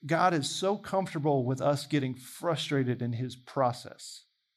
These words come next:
Jesus continues to walk with them. He's comfortable with their frustration.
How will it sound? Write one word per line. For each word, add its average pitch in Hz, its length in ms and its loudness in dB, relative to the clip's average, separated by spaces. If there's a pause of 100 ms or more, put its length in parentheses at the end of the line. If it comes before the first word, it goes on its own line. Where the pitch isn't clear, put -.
(680)
Jesus 151 360 4
continues 151 960 0
to 143 140 -6
walk 147 340 2
with 123 160 -4
them. - 220 -14 (280)
He's 160 240 0
comfortable 135 920 0 (240)
with 135 240 0
their 147 220 2
frustration. 143 960 -2